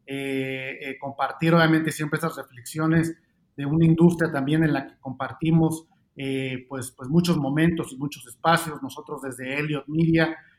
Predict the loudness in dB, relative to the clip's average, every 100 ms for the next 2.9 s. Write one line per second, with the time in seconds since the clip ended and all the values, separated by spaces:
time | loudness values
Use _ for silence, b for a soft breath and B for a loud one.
0 | B _ -8 -6 -6 -4 -2 -4 -6 -8
1 | -8 -8 -10 -12 -8 -6 -2 0 0 -2
2 | -10 -10 -12 -10 -6 -2 0 0 -2